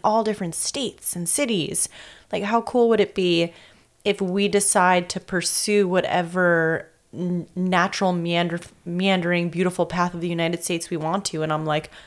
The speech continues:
"Hey, we're going to Idaho." Like, who's, who's near Boise that we can connect with? Or we'll probably stay away from cities.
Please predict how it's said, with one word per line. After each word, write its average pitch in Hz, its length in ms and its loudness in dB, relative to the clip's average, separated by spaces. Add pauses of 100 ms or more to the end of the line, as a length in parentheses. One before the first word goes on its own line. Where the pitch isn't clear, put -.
(480)
"Hey, 214 420 2
we're 180 160 -2
going 202 160 0
to - 100 -2
Idaho." 175 640 -4 (520)
Like, 180 220 -6
who's, 214 260 -2
who's 214 240 -2
near 220 160 2
Boise 196 400 2
that 170 160 2
we 170 80 -2
can 170 160 -6
connect 175 320 -4
with? 156 340 -6
Or 151 280 -6
we'll 180 100 -8
probably 175 300 -6
stay - 160 -2
away 202 160 4
from 170 200 -4
cities. 156 520 -8